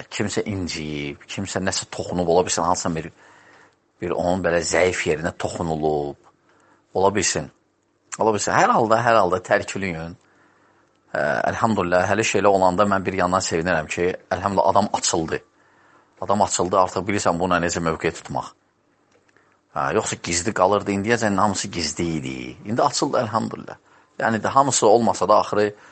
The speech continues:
müəyyən adamlar açılıb, artıq məlumdur. Və bu da dəvətimizin xeyrinədir, qardaşlar. Hə, dəvətimizin xeyrinədir ki, bilək kimdən elm almaq olar, kimi məsləhət görmək olar və s. Əlhamdülillah.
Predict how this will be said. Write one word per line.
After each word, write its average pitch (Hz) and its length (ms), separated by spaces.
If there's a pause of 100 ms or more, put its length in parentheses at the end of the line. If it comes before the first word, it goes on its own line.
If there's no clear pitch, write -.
(300)
müəyyən 101 300
adamlar 95 380
açılıb, 92 320
artıq 90 320
məlumdur. 90 720 (1120)
Və 92 220
bu 101 60
da 101 120
dəvətimizin 87 560
xeyrinədir, 80 480
qardaşlar. - 440 (880)
Hə, 65 140
dəvətimizin 85 640
xeyrinədir 92 460
ki, 95 120 (720)
bilək 107 300
kimdən 95 480
elm 92 240
almaq 85 400
olar, 80 320
kimi 92 320
məsləhət 90 480
görmək 85 300
olar 76 380 (880)
və 101 100
s. 82 200 (160)
Əlhamdülillah. 80 560